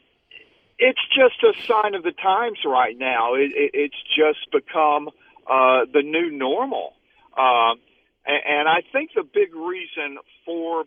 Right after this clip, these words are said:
uh, portal was really in response to the fact that for decades, coaches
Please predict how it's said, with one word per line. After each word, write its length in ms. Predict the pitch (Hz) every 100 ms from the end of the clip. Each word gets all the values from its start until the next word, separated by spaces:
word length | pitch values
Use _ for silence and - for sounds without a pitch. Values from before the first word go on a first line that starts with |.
| _ _ _ _ -
uh, 280 | 123 117 113 _ _ _ _ _ _ _ _ _ _ _ -
portal 480 | 151 143 139 135 139 _ _ -
was 140 | 143 151
really 720 | 156 311 359 269 202 175 165 -
in 160 | 165
response 680 | 147 143 - - - 160 156 - -
to 440 | 160 151 143 139 143 _ _ _ _ -
the 120 | 135 -
fact 280 | 170 165 -
that 140 | 151 -
for 140 | 139 -
decades, 800 | - 165 220 170 143 131 123 - - _ _ _ _ _ _ _ _ - - -
coaches 640 | 180 349 - 156 143